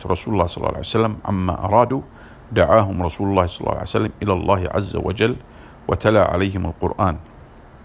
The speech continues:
فلما سمعوا القرآن فاضت أعينهم من الدمع،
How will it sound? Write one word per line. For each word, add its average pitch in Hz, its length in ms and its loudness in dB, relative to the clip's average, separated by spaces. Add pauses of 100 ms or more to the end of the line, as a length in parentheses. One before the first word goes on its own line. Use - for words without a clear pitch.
(840)
فلما 98 460 4
سمعوا 87 480 0
القرآن 117 600 0
فاضت 95 560 2
أعينهم 92 760 0 (140)
من 95 140 0
الدمع، 87 540 0